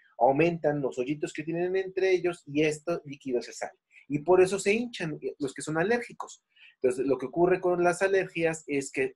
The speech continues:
hay aumento de la permeabilidad capilar, los hoyitos que tiene la, eh, sus vasos sanguíneos se hacen más grandes y al hacerse más grandes se sale más líquido y ese líquido es mucho para los linfáticos y entonces se acumula y ocurre un edema.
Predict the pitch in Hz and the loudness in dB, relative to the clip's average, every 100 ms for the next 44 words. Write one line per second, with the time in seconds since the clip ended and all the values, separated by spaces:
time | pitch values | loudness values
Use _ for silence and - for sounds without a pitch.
0 | - 139 151 151 - 123 123 175 196 202 | 2 4 4 2 -4 -2 2 4 4 4
1 | 185 151 151 135 131 139 139 151 180 165 | 4 4 2 0 2 2 0 -4 -2 0
2 | 135 113 113 147 - 151 - _ _ - | 0 -2 -4 -6 -8 -10 -10 _ _ -8
3 | 123 - 165 165 131 - _ _ 127 123 | -8 -2 2 2 0 -8 _ _ 4 6
4 | 120 131 120 113 123 120 131 151 160 156 | 6 2 4 4 2 -2 0 0 0 -2
5 | 165 151 151 156 185 202 196 175 175 139 | -4 -4 -2 0 0 2 2 2 -2 2
6 | 120 113 151 160 156 160 165 151 - 143 | 2 0 -2 -2 -2 0 0 -2 -2 0
7 | 170 190 196 214 175 185 165 123 127 147 | 2 0 -2 -6 0 0 0 -4 -4 -6
8 | - 131 127 170 208 196 117 110 110 117 | -4 -2 0 0 0 0 0 0 -2 -2
9 | 190 196 196 - - - - 127 120 151 | -2 -2 -4 -6 -12 -12 -8 -6 -4 -4
10 | 151 156 127 113 - 110 113 101 _ _ | -4 -4 -6 -6 -6 -8 -8 -12 _ _
11 | _ - - 127 123 131 143 151 135 120 | _ -20 -4 -4 -2 -2 0 0 -2 -4
12 | 135 208 156 | -2 -2 -2